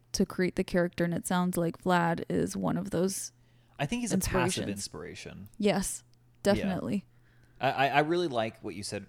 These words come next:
Speaker 2: about, like, his subconscious.
Speaker 1: Yeah, like, maybe, you know, we do that all the time. As I've definitely thought that I invented something in
Speaker 2: <laughs>
Speaker 1: before, like,
Speaker 2: Yeah.
Speaker 1: that I'm the first person to think of something, and then you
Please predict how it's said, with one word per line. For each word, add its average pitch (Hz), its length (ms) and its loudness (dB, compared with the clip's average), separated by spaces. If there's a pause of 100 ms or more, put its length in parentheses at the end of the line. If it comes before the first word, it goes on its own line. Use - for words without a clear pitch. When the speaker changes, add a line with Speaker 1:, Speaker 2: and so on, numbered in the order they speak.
Speaker 2:
about, 95 320 -4
like, 95 160 -6
his 101 140 -6
subconscious. - 920 -10 (100)
Speaker 1:
Yeah, 285 220 10
like, 208 200 8
maybe, 208 640 6
you 320 100 2
know, 339 100 6
we 302 140 8
do 277 220 -2
that 285 340 4 (720)
all 240 140 12
the 240 100 8
time. 220 360 8
As 196 140 4 (240)
I've 226 260 8
definitely 269 400 6
thought 208 400 2
that 214 100 6
I 190 200 6 (340)
invented 202 600 8
something 277 440 6
in 302 120 6
Speaker 2:
<laughs> 349 100 0
Speaker 1:
before, 311 560 8
like, 208 320 6
Speaker 2:
Yeah. - 140 4
Speaker 1:
that 233 200 12
I'm 226 180 12
the 269 80 6
first - 400 2
person 220 320 4
to 233 100 6
think 202 260 2
of 220 100 6
something, 247 260 6
and 214 80 6
then 202 120 6
you 190 280 6